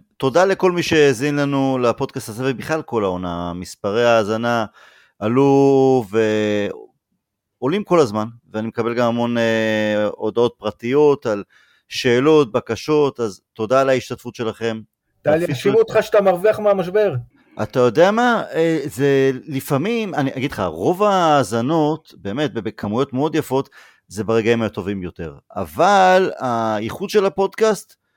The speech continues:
Speaker 1: נמדדת, כמו שאתה אומר, ב-, ברגעים הקשים, שעדיין, אה, חלק מאוד גדול המשיך להאזין. אה, כי, כי אני מבין שגם אני לפעמים ש-, הפסדי, אין לי כוח לשמוע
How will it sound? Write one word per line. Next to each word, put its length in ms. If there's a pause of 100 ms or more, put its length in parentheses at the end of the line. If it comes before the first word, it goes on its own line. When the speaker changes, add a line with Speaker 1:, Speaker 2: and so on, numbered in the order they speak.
(240)
Speaker 1:
נמדדת, 680
כמו 180
שאתה 120
אומר, 140
ב-, 200
ברגעים 380
הקשים, 520 (520)
שעדיין, 840
אה, 340
חלק 420
מאוד 320
גדול 500
המשיך 380
להאזין. 560
אה, 340
כי, 200
כי 80
אני 100
מבין 260
שגם 920
אני 140 (520)
לפעמים 420
ש-, 100 (680)
הפסדי, 340
אין 120
לי 60
כוח 160
לשמוע 380